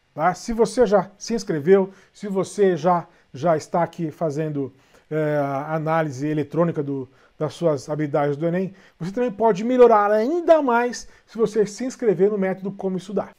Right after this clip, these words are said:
Eu já avaliei seis mil estudantes aplicando neles o dash, que é o diagnóstico e avaliação da sua aprendizagem e dos seus hábitos de estudos. E no curso do método Como Estudar,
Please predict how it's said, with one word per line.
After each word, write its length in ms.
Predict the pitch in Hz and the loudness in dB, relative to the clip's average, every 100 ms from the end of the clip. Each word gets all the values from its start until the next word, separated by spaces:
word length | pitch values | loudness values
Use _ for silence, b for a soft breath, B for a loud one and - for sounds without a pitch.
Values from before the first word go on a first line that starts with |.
| - | -2
Eu 80 | 175 | 4
já 140 | 220 | 6
avaliei 420 | 202 214 196 214 | 6 6 4 0
seis 600 | - - - 294 302 226 | -4 -10 -2 2 2 0
mil 200 | 240 240 | -2 -4
estudantes 600 | 196 - 160 190 196 196 | -4 -6 -2 0 -2 -6
aplicando 560 | 180 - 196 196 214 208 | -10 -6 -6 -2 -2 0
neles 400 | 175 190 190 - b b 156 | 0 0 -2 -10 b b -4
o 20 | |
dash, 440 | 143 185 - 160 - | 0 2 0 -12 -6
que 80 | |
é 20 | 170 | -6
o 60 | |
diagnóstico 540 | 143 170 165 196 196 190 | -4 -2 0 -2 -2 -4
e 20 | |
avaliação 380 | 185 170 - 190 | -2 -4 -6 -8
da 80 | |
sua 140 | 175 185 | -8 -8
aprendizagem 540 | 170 160 143 175 170 | -8 -10 -6 -6 -6
e 40 | 165 | -10
dos 80 | |
seus 200 | - 156 | -10 -8
hábitos 360 | 165 156 147 143 | -8 -8 -12 -14
de 80 | 151 | -14
estudos. 500 | - 147 120 110 - b b b - | -16 -14 -14 -16 -20 b b b 0
E 280 | 285 277 _ 208 | 0 0 _ -8
no 100 | 202 | -6
curso 540 | 226 240 - 190 - | -2 -2 -2 -8 -10
do 120 | 147 175 | -4 -2
método 320 | 180 175 165 | -2 -4 -8
Como 180 | 160 151 | -8 -6
Estudar, 340 | 190 196 | -2 0